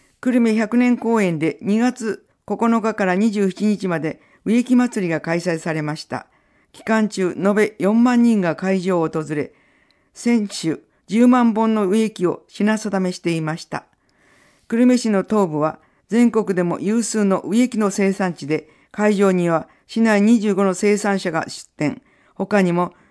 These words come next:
久留米産の錦鯉や特産品の販売も行われました。写真は展示された植木の苗を見て回る家族連れの写真です。優勝は高校生シンガー、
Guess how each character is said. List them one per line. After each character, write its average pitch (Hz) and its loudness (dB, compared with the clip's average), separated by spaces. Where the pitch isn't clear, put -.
久 220 -2
留 233 4
米 226 2
産 208 0
の 196 2
錦 202 0
鯉 202 0
や 160 -2
特 202 -4
産 226 0
品 208 0
の 190 2
販 208 -2
売 190 0
も 190 -2
行 160 -4
わ 147 -2
れ 139 -4
ま 139 -6
し - -18
た。 - -8
写 202 -2
真 202 -2
は 175 0
展 240 0
示 233 2
さ 233 -4
れ 220 -2
た 196 0
植 233 0
木 233 -6
の 208 0
苗 208 0
を 180 0
見 196 -2
て 196 -2
回 170 -2
る 160 -6
家 190 -4
族 220 -4
連 202 -2
れ 202 0
の 180 -4
写 156 -8
真 151 -6
で 143 -4
す。 - -18
優 240 0
勝 240 0
は 190 2
高 233 0
校 240 0
生 226 0
シ 214 -6
ン 180 -2
ガ 135 -6
ー、 - -20